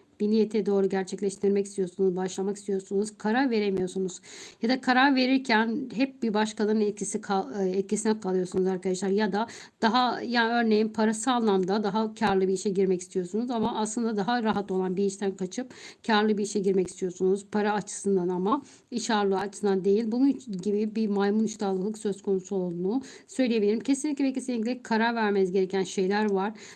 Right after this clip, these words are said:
Tamamıyla bir şeyi düşünerek bir başlangıç yapın. Çünkü o zaman sizin yararınıza olacaktır. Belki de kısa vadeli gibi zor bir başlangıç olabilir. Kısa vadede size zararı olabilir. Yani şöyle, e, öbür iş gibi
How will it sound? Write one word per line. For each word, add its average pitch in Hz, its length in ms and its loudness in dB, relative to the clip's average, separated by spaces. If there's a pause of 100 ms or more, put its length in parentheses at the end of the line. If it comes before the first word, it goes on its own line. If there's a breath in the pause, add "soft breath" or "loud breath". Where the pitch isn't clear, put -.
Tamamıyla 233 540 2
bir 220 120 0
şeyi 220 400 2
düşünerek 202 800 -2 (120)
bir 185 100 -4
başlangıç 185 520 -2
yapın. 196 200 0
Çünkü 220 280 -8
o 240 200 -2
zaman 202 260 0
sizin 208 300 -2
yararınıza 196 400 0
olacaktır. 185 440 -4
Belki 254 240 0
de 262 100 -4
kısa 254 260 -4
vadeli 220 680 2
gibi 202 240 2 (800 loud breath)
zor 247 260 4
bir 240 100 2
başlangıç 214 520 0
olabilir. 202 460 0
Kısa - 280 -2
vadede 233 380 2
size 233 400 -2
zararı 214 440 0
olabilir. 196 360 2
Yani 202 200 0
şöyle, 220 480 0 (340 loud breath)
e, 190 160 0
öbür 220 300 2
iş - 300 0
gibi 240 400 -2